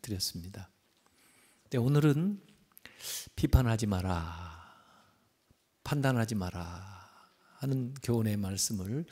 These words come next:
두 절에 걸쳐서 주고 있습니다.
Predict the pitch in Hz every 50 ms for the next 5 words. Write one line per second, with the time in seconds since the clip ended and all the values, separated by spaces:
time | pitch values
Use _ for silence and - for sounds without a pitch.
0 | - - - - - - - - - 139 127 139 131 113 113 101 104 98 95 -
1 | - 101 92 - - 101 87 87 87 - _ - 113 - - 117 117 101 95 -
2 | - 101 90 87 92 101 -